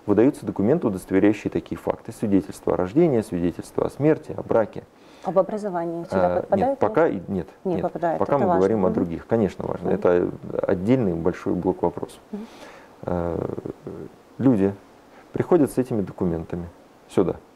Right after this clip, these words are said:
Speaker 1: в органы регистрации на территории материка. А раньше такой возможности не было. Сейчас есть такая возможность. Они показывают документ. В судебном порядке признаётся информация из этого документа, несмотря на то, что там будет написано, э,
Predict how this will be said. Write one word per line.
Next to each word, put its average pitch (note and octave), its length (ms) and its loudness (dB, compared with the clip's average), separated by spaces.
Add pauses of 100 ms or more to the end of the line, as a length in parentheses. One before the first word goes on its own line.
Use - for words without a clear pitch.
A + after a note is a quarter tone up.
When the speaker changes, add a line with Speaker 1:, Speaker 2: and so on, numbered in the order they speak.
(140)
Speaker 1:
в G2 80 0
органы G2 280 4
регистрации G2 640 0
на F#2+ 120 -2
территории F#2 420 -2
материка. F#2+ 540 -2 (880)
А A2 120 6
раньше C3 240 2
такой G#2+ 240 2
возможности A2 540 -2
не G2+ 120 2
было. F2 220 -2
Сейчас A#2+ 360 2
есть A2 160 -2
такая G2 240 4
возможность. F#2+ 380 0
Они F#2 100 -2
показывают F2 480 -2
документ. G#2 460 2 (240)
В - 80 -20
судебном A2 540 4
порядке C#3 420 2
признаётся A2 560 2
информация C3 800 -2
из E2 80 -2
этого F2+ 220 0
документа, C#3 460 2
несмотря G#2+ 420 2
на G#2 80 0
то, C3+ 80 2
что - 140 -14
там F#2+ 160 2
будет G2+ 160 2
написано, F#2+ 440 -4 (380)
э, F2+ 1000 2